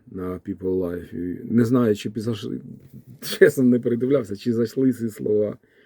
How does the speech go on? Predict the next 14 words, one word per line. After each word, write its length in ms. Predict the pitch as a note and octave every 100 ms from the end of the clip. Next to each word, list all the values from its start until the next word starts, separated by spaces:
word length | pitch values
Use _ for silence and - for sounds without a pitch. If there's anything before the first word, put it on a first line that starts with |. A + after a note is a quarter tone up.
| _ _ _ _ -
в 120 | F#2+
інтерв'ю, 720 | G2+ G2+ G#2+ G#2 G2 F2+ F2
що, 520 | - - - F2 E2+ -
спілкуючись 680 | - A2+ A2 A#2 G#2+ G#2+ F#2+
зі 120 | A2
мною, 240 | B2 C#3+
він 220 | G2 F#2+ G2
відчуває, 600 | F#2 G#2 D2+ C#2+ F#2+ G2
як 300 | F#2 - _
добра 380 | F#2+ F#2+ G#2 A2+
стає 380 | - F2 F#2 - _ _ _ _ _ F2+
на 100 | E2+
світі 320 | F#2+ F2 E2+
більше. 380 | D#2+ D2+ -